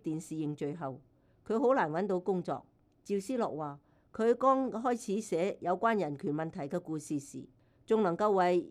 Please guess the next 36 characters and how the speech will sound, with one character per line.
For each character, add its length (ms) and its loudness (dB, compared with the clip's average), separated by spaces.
中 180 2
國 160 2
一 60 2
啲 440 -2
主 60 4
流 160 4
媒 180 -2
體 200 -2
機 180 2
構 260 -2
撰 240 0
寫 140 -2
一 100 2
啲 320 -2
非 220 0
敏 220 0
感 180 -2
話 160 0
題 120 -10
嘅 140 -8
文 220 -8
章， 260 -8
但 180 2
逐 140 0
漸 260 2
嘅， 200 -2
噉 160 0
樣 100 6
嘅 180 2
機 140 -2
會 160 4
就 160 0
越 140 -4
嚟 120 -6
越 140 -6
少。」 400 -10